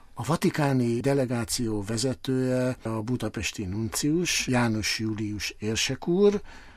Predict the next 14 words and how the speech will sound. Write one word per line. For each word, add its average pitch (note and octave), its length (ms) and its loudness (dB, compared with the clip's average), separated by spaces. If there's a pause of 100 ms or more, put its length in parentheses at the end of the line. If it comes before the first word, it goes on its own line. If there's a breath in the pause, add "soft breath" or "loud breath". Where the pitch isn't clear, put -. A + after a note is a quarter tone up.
aki B2+ 680 2
nagyon G#2 720 0
jó G#2+ 240 -4
ismerője F#2 800 -4 (140)
a - 60 -4 (140)
magyar A#2 580 2
valóságnak, A#2 720 -2
hiszen A2+ 340 -4
ő A2 100 -4
már A2 140 -4
ezerkilencszázkilencven G#2+ 1200 -6
után A#2 520 -4 (420 loud breath)
hosszú B2+ 340 -2
éveket, G#2 540 -4